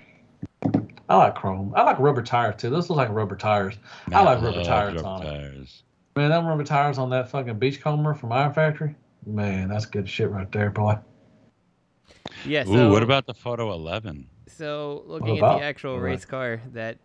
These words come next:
Speaker 3: that should, like, scoop up more. It shouldn't be quite as Batmobile looking. Trying to find a better picture.
Speaker 1: Man, that's nitpicking. Come on now.
Speaker 3: It is a little bit. I mean, yeah.
Speaker 1: Trailbreaker and Hoist are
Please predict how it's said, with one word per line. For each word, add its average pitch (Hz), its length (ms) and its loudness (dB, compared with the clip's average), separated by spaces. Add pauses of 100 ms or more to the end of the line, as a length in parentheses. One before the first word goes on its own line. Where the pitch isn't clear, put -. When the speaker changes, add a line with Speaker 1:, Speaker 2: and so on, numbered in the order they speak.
Speaker 3:
that 120 240 -10
should, 131 460 -12
like, 120 240 -10
scoop - 360 -12
up 107 200 -8
more. 98 180 -8
It 95 100 -14
shouldn't 107 240 -12
be 104 100 -12
quite 113 420 -14
as 113 280 -14
Batmobile 123 800 -12 (180)
looking. 135 320 -14 (880)
Trying 101 140 -14
to 95 60 -14
find 95 260 -14
a 92 40 -14
better 92 240 -14
picture. 101 240 -12
Speaker 1:
Man, 156 140 4
that's 196 220 4
nitpicking. 101 720 -6 (240)
Come - 160 -2
on 92 200 -2
now. 92 220 -4 (300)
Speaker 3:
It 427 180 -12
is 147 180 -6
a 113 60 -8
little 98 300 -10
bit. 101 260 -12
I 120 100 -12
mean, 110 280 -10 (680)
yeah. 104 160 -8
Speaker 1:
Trailbreaker 185 500 2
and 110 120 -2
Hoist 190 340 0
are - 140 -18